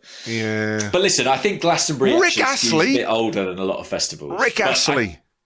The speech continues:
Speaker 2: but say at Wireless, you know,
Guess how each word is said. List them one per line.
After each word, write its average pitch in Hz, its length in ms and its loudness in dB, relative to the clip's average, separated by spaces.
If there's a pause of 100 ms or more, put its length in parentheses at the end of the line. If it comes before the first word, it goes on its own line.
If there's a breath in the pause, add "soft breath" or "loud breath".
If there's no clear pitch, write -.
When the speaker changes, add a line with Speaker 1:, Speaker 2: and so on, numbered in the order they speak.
(500)
Speaker 2:
but 151 140 0
say 196 600 2
at 135 200 -4
Wireless, 127 920 0 (720)
you 117 160 -2
know, 90 320 -4